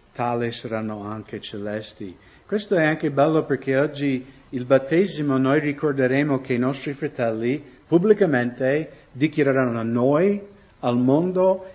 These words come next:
e agli angeli: "Il vecchio io è morto." Sto seminando questo corpo naturale, simbolicamente, e quando vengono fuori dall'acqua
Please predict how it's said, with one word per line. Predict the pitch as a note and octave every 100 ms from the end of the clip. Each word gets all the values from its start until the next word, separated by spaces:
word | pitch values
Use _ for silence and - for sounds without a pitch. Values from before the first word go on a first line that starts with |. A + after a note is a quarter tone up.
| -
e | B2
agli | B2 B2+
angeli: | C#3+ F3+ F3 F3 F3 F#3 F#3 - - - -
"Il | C3+ B2+ A2+
vecchio | C3 F3+ F#3 - F#3 F#3 F#3
io | D3 D3+ D3+ D#3 D#3 E3+ - - _ _ _
è | - B2+
morto." | C3 B2 A#2 - A#2 F#2 - _ _ _ _ _ _ _ _ _ _ _ _ -
Sto | - - D3+
seminando | D3 D#3+ D#3+ D#3+ F3 F#3+ F3+
questo | E3+ E3+ - D#3+
corpo | D#3+ E3+ E3+ D#3
naturale, | D3+ D3 D3 C3+ B2 A#2+ B2+ F3 A3+ - - _ _
simbolicamente, | - C3+ C3+ C3+ C3+ C3 B2 A#2+ A#2+ A#2+ D3+ F#3 G3+ - - - - - -
e | C3
quando | - F#3 A#3+ A3+
vengono | G3 G3 F#3+ E3
fuori | C3+ F#3+ A3 B3
dall'acqua | G#3 G3 D#3 D3 D3 E3+ E3 G#3 G3+